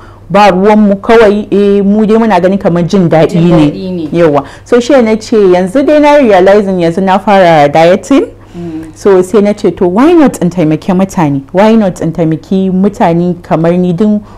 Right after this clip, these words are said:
Speaker 1: Ni ma I have been in that shoes da
Speaker 2: Mm.
Speaker 1: ina son in rame amma ba ni da discipline. So, a group din nan dai muna ciki ne, muna, muna ba da tips din yanayin yacce za ka rame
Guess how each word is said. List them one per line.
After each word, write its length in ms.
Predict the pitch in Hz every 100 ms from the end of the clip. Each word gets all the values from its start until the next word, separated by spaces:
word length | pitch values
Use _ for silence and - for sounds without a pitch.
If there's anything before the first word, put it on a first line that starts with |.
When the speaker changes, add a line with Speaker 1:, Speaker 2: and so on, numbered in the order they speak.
| - - - - 175
Speaker 1:
Ni 280 | 175 220
ma 180 | 220 220 -
I 60 | 175
have 260 | 170 151
been 220 | 233 240
in 180 | 185 170 180
that 200 | 190 190
shoes 400 | - 196 277 185
da 160 | 185
Speaker 2:
Mm. 140 | 170 196
Speaker 1:
ina 240 | 220 190
son 200 | - 185
in 60 | 165
rame 280 | 185 190 175
amma 300 | 160 180 185
ba 300 | 160 226 226
ni 120 | 185
da 120 | 175
discipline. 500 | 147 165 - 156 147 143 - -
So, 140 | - 269
a 140 | 214
group 340 | - 302 302
din 140 | - 220
nan 140 | 208 180
dai 220 | 196 214 - -
muna 440 | 190 214 214 175 160
ciki 400 | - - - 214
ne, 180 | 202 254
muna, 880 | 269 196 196 170 156 147 147 139 143 - - - - - - -
muna 600 | 214 214 180 160 151 143
ba 200 | 143 190
da 80 | 185
tips 360 | 175 - 202 -
din 120 | 190
yanayin 320 | 196 185 180
yacce 260 | 190 190 180
za 160 | 170 185
ka 120 | 190
rame 260 | 175 175